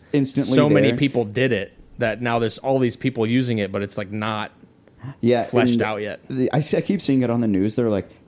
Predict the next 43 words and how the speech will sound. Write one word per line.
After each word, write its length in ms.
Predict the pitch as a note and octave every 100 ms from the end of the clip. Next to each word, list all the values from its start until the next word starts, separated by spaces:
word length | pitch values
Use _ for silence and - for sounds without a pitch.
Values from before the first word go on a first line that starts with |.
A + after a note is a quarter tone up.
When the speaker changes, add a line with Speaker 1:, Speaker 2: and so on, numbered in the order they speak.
| - -
Speaker 1:
"New 260 | C#3 C#3+
platform 520 | D3+ B2+ D3+ - E3+ F3
Threads 460 | B2+ F3+ F3 A#2
had 240 | A#2 F#2+ F2+
thirty 480 | - C3+ C3 C#3
million 460 | C#3 C#3 D3 D3+ D#3
users." 420 | D#3 F#3+ C3 G#2+
And 80 | C3+
it's 100 | C3
like 180 | C3 - - -
Speaker 2:
Yeah, 100 | D3
'cause 100 | C3+
it's 100 | C3
just 140 | B2+ C3
Instagram. 480 | C#3 G#2+ F#2+ E2 E2+
Speaker 1:
Yeah, 160 | D3+ D3+
it's 160 | E3+
Instagram. 840 | - E3 F3+ - F3 C#3 A#2 G#2 G#2
You 120 | B2
clicked 340 | - D3 D3+
one 380 | B2 A#2 C3+ C3+
thing, 240 | C3 C#3+
and 100 | C#3
it's 100 | A2+
like, 220 | B2 A#2 - - - -
"Do 100 | B2+
you 100 | D3
wanna 200 | C3+ D3+
follow 380 | - B2+ D#3 D#3+
all 260 | E2 A2+
of 120 | C3+ C3+
your 140 | D3
existing 460 | B2 A2+ A2 C#3 C3+
followers?" 520 | G#2 G#2+ B2 D3 D3
And 80 | C#3+
it's 100 | -
just 160 | C#3+ A2+ - -
Speaker 2:
Yeah, 160 | - A#2+
Speaker 1:
bam. 300 | A2 C#2+ D#2
Speaker 2:
and 100 | C3
you 60 |
hit 160 | C3+ A#2+
yes. 440 | C3 B2 - -